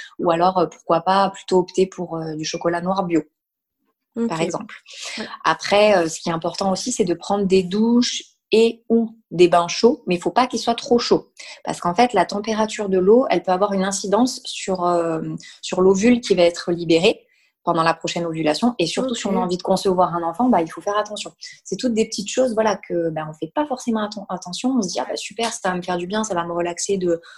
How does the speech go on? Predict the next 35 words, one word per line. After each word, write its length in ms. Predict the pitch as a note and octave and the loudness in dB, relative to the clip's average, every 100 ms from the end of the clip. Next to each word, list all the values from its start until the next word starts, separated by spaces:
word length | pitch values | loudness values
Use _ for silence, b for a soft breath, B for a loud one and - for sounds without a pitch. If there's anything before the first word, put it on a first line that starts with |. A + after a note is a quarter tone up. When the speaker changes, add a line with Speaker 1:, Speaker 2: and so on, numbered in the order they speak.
| B _ - | B _ -10
Speaker 1:
de, 260 | E3+ E3 | -6 -6
de 180 | D#3+ D#3+ | -6 -10
prendre 340 | - F3 E3+ E3+ | -8 -8 -6 -6
un 80 | |
bain. » 240 | E3+ A3 C4 | 0 2 2
Sauf 180 | - E3+ | -2 -4
que, 60 | F3 | -2
voilà, 140 | D#3+ | -2
il 60 | - | -4
faut 120 | - | -10
bien, 580 | E3+ A3 B3 B3 A#3+ A3+ B B | -2 2 4 4 2 0 B B
surtout 340 | - - C4 C#4 | -6 -4 -2 -4
si 160 | A#3+ | -4
vous, 180 | G3+ G3 F3 | -4 -2 0
bah, 160 | D#3+ D#3 | 0 -2
d'où 140 | G3 A#3 | -2 0
l'avantage 460 | G#3 G3 G3 F#3+ | 0 -2 -4 -4
aussi 220 | F3+ - | -6 -8
de 60 | F#3+ | -8
connaître 320 | - D#3+ D3+ | -8 -8 -8
ses 100 | D#3+ | -10
cycles, 280 | D#3+ D4 - B B - | -4 -4 -6 B B -12
de 60 | F#3 | -8
savoir 420 | - E3 A3+ B3+ | -4 2 2 2
qu'à 180 | G3+ F3+ | -2 -2
ce 140 | - | -4
moment-là, 320 | F3 E3 F#3 A3+ | -6 -2 0 0
bah, 140 | E3+ | -2
voilà, 160 | F#3 D#3 | -4 -6
je 100 | D#3 | -4
vais 80 | D#3 | -4
éviter 320 | D#3+ D#3+ A3+ | -4 -2 0
de 60 | F#3+ | 0
me 60 | |
prendre 260 | F3 G3+ | -6 -8